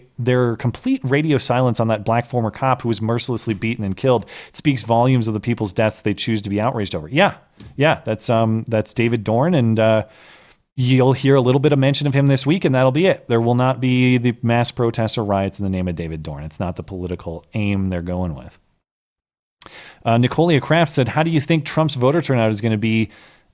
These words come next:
in, <laughs> how do you think Trump's, uh, voter turnout is gonna be in the black community? I have a feeling it's gonna be higher than anyone expects. Also, congrats, Blonde. Make sure she gets seventy-seven percent of my super chat for <laughs> diapers." Um,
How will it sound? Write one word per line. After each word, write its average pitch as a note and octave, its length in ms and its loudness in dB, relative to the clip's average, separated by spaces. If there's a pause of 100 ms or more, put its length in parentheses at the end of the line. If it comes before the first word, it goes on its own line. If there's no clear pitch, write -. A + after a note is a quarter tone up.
(100)
in, B2 400 2
<laughs> - 40 -6
how - 640 -4
do F3 40 6
you F#3 60 4
think F3+ 180 2
Trump's, E3 320 0
uh, B2+ 240 2 (540)
voter C3 320 2
turnout C3 260 2
is A2+ 80 -4
gonna B2 160 2
be A#2+ 180 2
in A#2 100 2
the A2 60 2
black A#2+ 280 0
community? G#2 560 0 (380)
I B2 180 2
have B2+ 120 2
a A#2+ 60 -4
feeling B2 260 2
it's A2+ 140 0
gonna A#2+ 100 0
be A2 100 -2
higher C3 360 0
than A#2 160 0
anyone A#2 300 2
expects. - 500 -2
Also, A#2+ 260 0
congrats, G#2+ 440 -2
Blonde. G2 340 -2 (220)
Make A2 140 0
sure A2 100 -4
she - 120 -4
gets G2+ 160 -2
seventy-seven F#2+ 600 -2
percent G2 280 -4
of F2+ 120 -8
my F2+ 100 -4
super G#2 340 -6
chat F2+ 320 -6
for - 180 -8
<laughs> - 0 -
diapers." G#2 600 -6 (460)
Um, C3 580 2